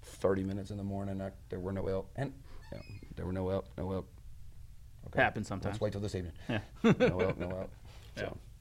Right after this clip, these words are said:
Speaker 2: Yeah.
Speaker 1: uh, but yeah, so, yeah, it was, that's all right. You know, um, they call it, uh, hunting and fishing, not shooting and catching.
Speaker 2: Right,
Speaker 1: And,
Speaker 2: yeah.
Speaker 1: uh, you know, and, and, uh, partly my fault is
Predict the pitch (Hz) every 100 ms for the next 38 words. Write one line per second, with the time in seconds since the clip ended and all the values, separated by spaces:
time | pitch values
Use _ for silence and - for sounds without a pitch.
0 | 95 - - - - - - - 120 123
1 | - - 156 - - - 117 117 143 131
2 | - - 196 151 170 - - - 139 147
3 | 147 135 135 135 123 - - - - -
4 | - - - - - - - 104 120 135
5 | 117 113 113 101 - - - - - -
6 | 127 139 135 131 127 117 120 - - 110
7 | 123 123 107 120 117 120 120 117 117 120
8 | 123 117 127 131 131 127 123 - 123 123
9 | 110 - - - - - - - - -
10 | - - - - - - - - - 113
11 | 113 113 - 127 - 104 - -